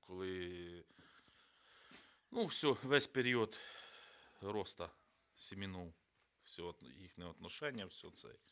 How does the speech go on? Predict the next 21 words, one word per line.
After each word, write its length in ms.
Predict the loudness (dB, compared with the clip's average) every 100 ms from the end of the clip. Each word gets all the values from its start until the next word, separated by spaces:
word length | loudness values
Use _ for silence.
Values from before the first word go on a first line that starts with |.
| -20 -20 -20 -8 -6 -6 -12 -14
М. 180 | -16 -16 _ _ _ _ _ -20 -20 _ -20 -20 -14
Кому, 340 | -10 -8 -8 -10 _ _ _
как 160 | -20 -18
би, 180 | -16 -16 _ _ _ _ _ _
нравиться. 500 | -2 2 2 0 -4 -8 -18 -20 -20 -20 -12 -2
Е, 200 | 0 2
вот 200 | 4 4
эти, 240 | 4 0 -4 -14 -4
е, 360 | 0 2 2 2
семена 500 | 2 4 8 8 8 2 -20 -2
в 100 | 2
ет-, 340 | 2 0 -4
в 40 | 0
цьому 320 | 2 4 6
році 320 | 6 6 4
сипали 600 | 4 4 4 4 6 4 2 -14 -20 -20 -20 _
е, 400 | -2 -2 -2 -4 -8
хто 320 | -4 0 0
сіяв 420 | 0 0 2 2
товар-, 480 | 0 4 4 4 -4 -2
товарку, 520 | 4 6 6 4 -10